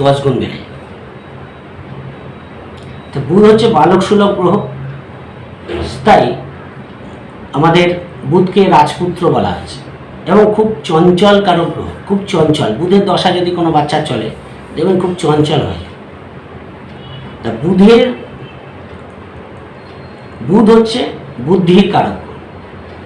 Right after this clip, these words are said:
জ্ঞানের কারক গ্রহ বৃহস্পতি, বুদ্ধির কারক গ্রহ বুধ, ব্যবসার কারক গ্রহ বুধ।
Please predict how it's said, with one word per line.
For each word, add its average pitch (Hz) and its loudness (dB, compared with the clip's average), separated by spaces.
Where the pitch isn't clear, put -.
জ্ঞানের 185 6
কারক 202 4
গ্রহ 202 6
বৃহস্পতি, 165 0
বুদ্ধির 180 2
কারক 156 4
গ্রহ 147 0
বুধ, 165 4
ব্যবসার 175 4
কারক 180 4
গ্রহ 147 2
বুধ। 156 2